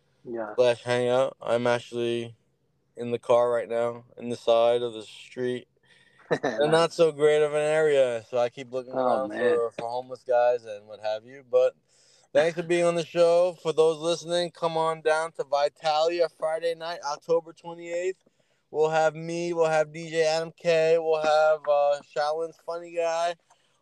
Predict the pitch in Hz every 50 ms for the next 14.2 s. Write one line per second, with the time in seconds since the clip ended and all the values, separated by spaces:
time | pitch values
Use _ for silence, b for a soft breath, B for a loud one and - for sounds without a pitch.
0 | _ _ - 139 156 160 160 156 151 147 147 143 135 135 143 156 151 151 151 151
1 | 151 151 151 147 151 151 151 151 151 151 143 139 131 127 127 123 147 170 175 180
2 | 180 180 180 175 175 170 170 165 170 175 180 - - _ _ _ _ _ _ 180
3 | 185 190 185 170 143 135 - - _ _ - 107 107 - 117 120 127 135 131 131
4 | - 175 180 175 - - 170 160 170 175 175 175 180 185 190 170 175 170 - 165
5 | 151 143 135 135 127 123 117 _ _ - _ _ 143 143 147 - - 156 151 147
6 | 151 156 156 - - 156 147 - 156 147 139 147 147 151 151 151 147 131 151 151
7 | 151 147 156 160 160 165 170 165 160 _ _ _ _ _ _ _ _ _ _ -
8 | - 120 120 120 117 117 117 117 117 113 117 117 117 120 123 123 120 107 104 -
9 | - 147 147 156 156 - 165 165 165 - - 156 156 156 156 156 151 131 127 120
10 | 113 104 92 95 98 127 135 139 151 151 151 147 151 147 156 156 156 151 139 123
11 | 127 135 131 131 131 135 131 123 - _ 85 110 131 135 - - - - - 143
12 | 131 120 117 120 123 127 135 143 139 131 - - 151 147 147 139 139 143 147 147
13 | 147 147 147 147 143 135 107 90 85 92 104 104 107 110 113 104 - - 104 95
14 | 92 87 87 82